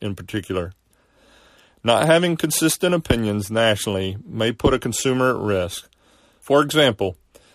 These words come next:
if deemed an open motorboat, then P F D wear requirements change, and if I have learned anything recently,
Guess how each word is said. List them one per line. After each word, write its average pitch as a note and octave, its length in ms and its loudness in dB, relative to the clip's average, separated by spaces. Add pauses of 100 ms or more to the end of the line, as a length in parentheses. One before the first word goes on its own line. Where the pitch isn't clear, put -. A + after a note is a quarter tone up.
(120)
if A2 140 -4
deemed C#3+ 480 2
an B2+ 100 0
open B2 260 2
motorboat, A2+ 640 4 (240)
then A2+ 180 -4
P D3 220 2
F C#3 120 2
D C#3+ 160 2
wear C3+ 260 6
requirements A2 680 0
change, F#2 520 -4 (460)
and A#2 120 0
if G#2+ 100 -2
I C3 100 8
have C3+ 140 4
learned C#3 320 2 (100)
anything A#2+ 480 0
recently, G2+ 800 -4